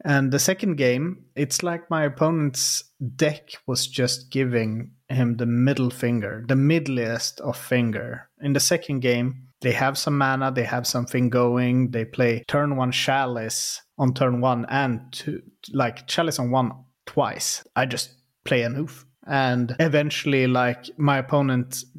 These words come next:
can't really do anything meaningful. When they finally find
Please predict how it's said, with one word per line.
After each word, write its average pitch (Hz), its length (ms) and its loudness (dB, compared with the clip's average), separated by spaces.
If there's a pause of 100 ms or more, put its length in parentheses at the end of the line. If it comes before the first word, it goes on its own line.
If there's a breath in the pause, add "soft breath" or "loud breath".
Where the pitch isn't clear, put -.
(200)
can't 143 340 -2
really 127 320 2
do 123 220 2
anything 113 360 0
meaningful. 117 600 -2 (100)
When 139 280 0
they 139 100 4
finally 131 920 0
find 131 580 0